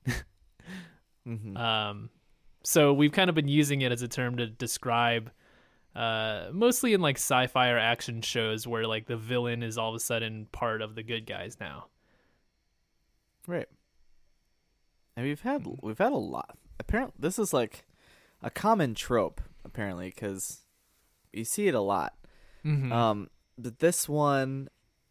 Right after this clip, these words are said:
Speaker 2: is, it, it kind of counts. It's, um, it's from the show Santa Clarita Diet,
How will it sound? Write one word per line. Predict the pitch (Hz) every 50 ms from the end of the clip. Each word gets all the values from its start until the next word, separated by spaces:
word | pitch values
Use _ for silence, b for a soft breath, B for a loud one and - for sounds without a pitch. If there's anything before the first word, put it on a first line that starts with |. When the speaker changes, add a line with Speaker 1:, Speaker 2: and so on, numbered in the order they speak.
| _ _ _ _ _ _ _ _ _ _ _ _
Speaker 2:
is, | 110 117 113 117 117 113 110 110 110 107 107 - - - - - - _ - _ - _ - - - - _ _ _ _ _ _ _ _ _ _ _
it, | - 120 127 - - 101 85 55 55 57 - _ _
it | 165 170 - _
kind | - - - 208 208 214 220
of | 214 196 -
counts. | - - 220 220 226 226 220 - - - - B B B B B B B B -
It's, | - 147 143 - -
um, | 147 143 139 139 135 135 - _ _ _ _ _ _ _ _ _ -
it's | 127 123 -
from | - 175 175 180
the | 185
show | - - - 156 147 147
Santa | 147 - - 151 143 139 139 135
Clarita | - - - 147 131 127 117 113 107
Diet, | 104 113 110 110 107 104 98 98 95 -